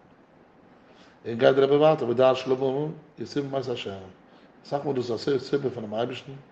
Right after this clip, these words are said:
שרשע, ווי יחד, דאס איז דער צדיק, דער רשע, דער מאכט, וואס דער צדיק. דער צדיק, אין דער צדיק אליין, איז איין, איין יהודה, האט נישט א אייגענע כוחות, ליטר איז, דאס רשע, וועגצושטיפן, דער רשע. ער האט איין משפט, און דאס איז איין משפט.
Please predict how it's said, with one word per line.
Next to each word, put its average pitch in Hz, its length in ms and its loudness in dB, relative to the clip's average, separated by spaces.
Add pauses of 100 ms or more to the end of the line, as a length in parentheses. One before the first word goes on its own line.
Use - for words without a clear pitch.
(340)
שרשע, 147 480 2
ווי 123 120 2
יחד, 135 300 0
דאס 113 120 -8
איז 104 140 -6
דער 120 100 0
צדיק, 123 120 -4
דער 120 140 -4
רשע, 113 120 -8
דער 110 100 -8
מאכט, 113 200 -6
וואס 107 80 -10
דער 104 220 -8
צדיק. 107 280 -10 (760)
דער 113 140 0
צדיק, 156 360 6
אין 123 100 -8
דער 117 80 -4
צדיק 139 320 -2
אליין, 139 240 0
איז - 200 -10
איין, 143 200 -4
איין 135 200 -2
יהודה, 131 180 2
האט 120 120 -4
נישט 117 120 -8
א - 40 -4
אייגענע 135 340 -4
כוחות, 139 360 0 (640)
ליטר 135 220 2
איז, - 120 -6
דאס 120 160 -6
רשע, 123 260 -2
וועגצושטיפן, 113 580 -6
דער 120 200 0
רשע. - 160 -8 (880)
ער 139 180 6
האט 123 100 2
איין 127 200 6
משפט, 117 300 -10
און 123 300 0
דאס 117 40 -6
איז 117 140 -2
איין 117 200 0
משפט. - 340 -16